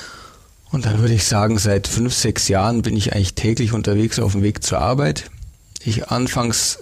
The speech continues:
habe ich Straßenbahn und Bus genutzt und dann im Sommer ganz klassisch mal das Fahrrad genommen, was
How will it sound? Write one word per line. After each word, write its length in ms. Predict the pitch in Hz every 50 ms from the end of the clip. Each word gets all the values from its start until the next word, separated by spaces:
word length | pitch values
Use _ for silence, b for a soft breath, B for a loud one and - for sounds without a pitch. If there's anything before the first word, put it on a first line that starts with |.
| - -
habe 220 | - 123 120 117
ich 200 | 107 - - -
Straßenbahn 680 | - - - - - 117 117 117 117 110 - 101 104 101
und 160 | 101 101 -
Bus 400 | - 160 165 - - - - - B B B B B B B B B B B B B B B
genutzt 560 | - 147 135 147 175 180 - - - - -
und 220 | - - 120 110 -
dann 140 | 113 110 110
im 120 | 107 107
Sommer 480 | 104 - 120 127 135 151 147 147 151 143 - -
ganz 240 | - 110 107 - -
klassisch 380 | - 107 107 113 113 104 -
mal 120 | 101 95 98
das 140 | 101 101 -
Fahrrad 420 | - 107 107 117 120 117 - -
genommen, 480 | - 120 113 110 113 123 135 135 131 - B B B B B B B B B B B B
was 520 | 104 104 101 - - - - - -